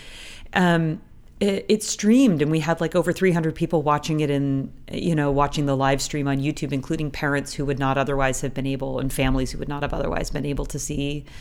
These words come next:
the performance. So there was something really beautiful in, in that. I watched it online and, and really loved it, but, um,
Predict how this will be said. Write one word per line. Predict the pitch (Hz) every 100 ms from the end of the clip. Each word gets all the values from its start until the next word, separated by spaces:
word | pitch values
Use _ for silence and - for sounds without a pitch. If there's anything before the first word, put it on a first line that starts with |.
| - - -
the | -
performance. | 202 208 220 214 214
So | 208
there | 214
was | 220 277
something | 208 175 147
really | 139 135
beautiful | 131 135 139 143 135 135 -
in, | 143 143 147 -
in | 151
that. | 143 135
I | 151
watched | 151 143 139 -
it | 139
online | 139 135 139 147 165
and, | 135 135 -
and | 131
really | 135 139 139
loved | 139 139 160
it, | - -
but, | 147 143 - - - - - - -
um, | 170 160 156 143